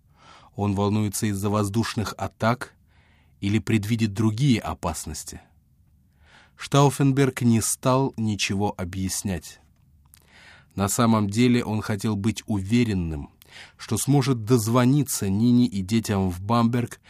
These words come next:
перед следующей попыткой покушения, но жена об этом не догадывалась. Кроме того, она уже купила билеты, но, главное,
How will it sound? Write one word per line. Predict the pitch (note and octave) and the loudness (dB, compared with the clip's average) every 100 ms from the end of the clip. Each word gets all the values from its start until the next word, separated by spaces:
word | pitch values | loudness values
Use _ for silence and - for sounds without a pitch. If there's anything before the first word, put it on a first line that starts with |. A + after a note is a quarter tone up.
| - _ | -20 _
перед | - B2+ B2 | 0 2 2
следующей | - A#2 B2 B2 G#2+ - | 0 0 2 2 2 -2
попыткой | G2 F#2+ F#2 A2+ - G#2 | -2 -4 -2 -6 -4 -6
покушения, | - F#2 F#2 - C3 G2+ D#2+ D#2 _ _ _ _ _ _ - | -4 -6 -6 -4 0 0 -2 -10 _ _ _ _ _ _ -8
но | F2 | -6
жена | E2+ F#2 A2 | -4 -2 -2
об | - F#2+ F#2 | -2 -6 -6
этом | F#2+ G2 G2 | -6 -6 -6
не | G2+ G2 | -4 -4
догадывалась. | F#2 G2+ A#2+ F#2 D#2 C#2 - - _ _ _ _ _ _ _ _ _ _ | -2 -2 -2 -6 -10 -12 -14 -20 _ _ _ _ _ _ _ _ _ _
Кроме | - A#2+ B2 | -2 4 4
того, | A2 G#2+ B2 G#2 | 4 0 0 0
она | F#2+ G#2 | -2 -2
уже | G2 G2 | -4 -6
купила | G2+ F#2 A2 G2 | -8 -6 -4 -2
билеты, | F2 G2 G2+ B2 - E2+ - - - _ | -2 -2 0 0 -2 -10 -10 -20 -20 _
но, | F2+ E2+ | -8 -6
главное, | E2 G2+ A2 G#2+ G#2+ G2+ | -4 2 4 4 0 -4